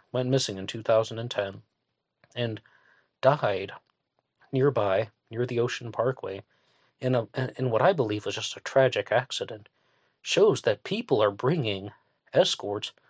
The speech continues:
onto Long Island, and they are trying to, um, conduct their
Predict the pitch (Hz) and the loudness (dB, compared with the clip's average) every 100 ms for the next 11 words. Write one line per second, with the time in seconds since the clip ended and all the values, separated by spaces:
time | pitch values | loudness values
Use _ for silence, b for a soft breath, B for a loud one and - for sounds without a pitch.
0 | b b b b 127 123 - 139 95 101 | b b b b 0 0 0 -2 -4 -6
1 | 110 123 196 104 90 104 - _ 131 127 | -2 0 0 -2 -10 -14 -20 _ -4 -2
2 | 110 117 107 110 107 - _ _ _ _ | -2 -2 0 0 0 -4 _ _ _ _
3 | - - 143 196 113 107 127 - _ - | -16 2 4 4 0 -2 -6 -10 _ -6
4 | 120 107 107 107 107 113 _ - 131 120 | -4 -2 0 0 -2 -8 _ -8 -4 0
5 | 131 151 - 113 107 101 | 0 0 -2 -4 -4 -8